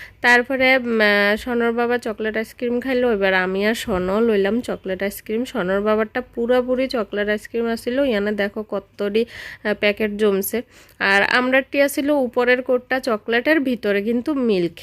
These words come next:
তো মিল্কি চকলেট, মিল্কি চকো ফ্লেভার আইসক্রিম, হুম, ভীষণ টেস্টি আছিল। আমি আর সনও, আহ, এই ফ্লেভারেরই খাইলাম।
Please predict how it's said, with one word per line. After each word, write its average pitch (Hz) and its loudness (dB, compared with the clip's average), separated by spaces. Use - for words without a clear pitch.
তো 202 -2
মিল্কি 226 0
চকলেট, 226 -4
মিল্কি 214 -4
চকো 233 -2
ফ্লেভার 185 -2
আইসক্রিম, 226 0
হুম, 208 -2
ভীষণ 220 -2
টেস্টি 202 -2
আছিল। 202 -2
আমি 196 -2
আর 190 0
সনও, 185 -6
আহ, - -14
এই 214 2
ফ্লেভারেরই 196 0
খাইলাম। 214 -2